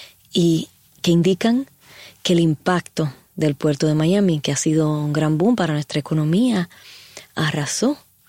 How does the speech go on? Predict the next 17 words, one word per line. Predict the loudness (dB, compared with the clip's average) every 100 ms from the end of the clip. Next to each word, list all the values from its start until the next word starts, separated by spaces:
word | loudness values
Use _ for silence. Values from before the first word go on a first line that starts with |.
| -10
con | -2 0
muchos | 2 4 2 0 -2 -2
de | -2 0
nuestro | -2 -4 -4 -2 0 -2 -6 -16 -8
arrecife | -4 -2 -2 -2 -2 -2
coralino, | 0 0 2 2 2 0 -2 -10 -18 -16 -14 -2
que | 0
ahora | 2 0 -2
científicos | -2 -2 0 0 0 -2 -4
como | -4 -2 0
tú | 2
y | 2
otros | 2 0 -2
están | -2 -2 -2
tratando | 0 0 0
de | 0 0
restaurar, | -4 -4 -2 0 0 0